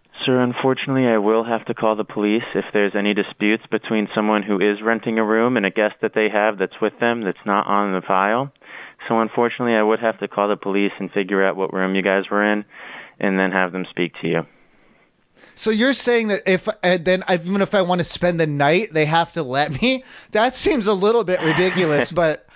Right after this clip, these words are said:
Speaker 2: I'm not, no, I'm just gonna stay for a few more hours, like, maybe four or five. Thank you for your help. I do appreciate it.
Speaker 1: Sir, you know what? Could you please tell me what room you're in and I can come up and help?
Speaker 2: Did you wanna talk to Alex? Alex is making a motion like he wants to talk to you now.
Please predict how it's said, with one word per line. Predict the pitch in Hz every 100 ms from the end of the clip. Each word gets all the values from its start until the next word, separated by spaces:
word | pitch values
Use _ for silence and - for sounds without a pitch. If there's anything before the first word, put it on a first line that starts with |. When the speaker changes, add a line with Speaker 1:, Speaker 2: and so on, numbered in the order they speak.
| - - -
Speaker 2:
I'm | 208 240
not, | 294 277
no, | 240 247
I'm | 262
just | 262 294 -
gonna | 254
stay | - 233 226
for | - 190
a |
few | 165 - 226
more | 208 196
hours, | 170 156 147 -
like, | 180
maybe | 220 247 202
four | - 208 175
or | 170
five. | 165 139 123 117 - - -
Thank | 226 226 -
you | 208
for | 208
your | 202 175
help. | 151 123
I | 180
do | 170 190
appreciate | 190 165 165 143 143 127 123
it. | 120 - _ _ _ _ - - - _ -
Speaker 1:
Sir, | - 160
you | 165
know | 180
what? | 185
Could | -
you | 175 165 -
please | 180 180 -
tell | 180
me | 165
what | 160 -
room | 151
you're | 160 165
in | 160
and | 135
I |
can | 131 131
come | - 131
up | 127
and | 120
help? | 127 143 _ _ _ _
Speaker 2:
Did | 185 185
you | 233
wanna | 240
talk | 240 247 240
to | 214
Alex? | 160 190 240 - -
Alex | 180 220 285 233
is | 185
making | 208 202 185
a |
motion | 160 165 175 175
like | 151 139
he | 165
wants | 156 -
to | 131
talk | 131 131
to | -
you | 113
now. | 101 95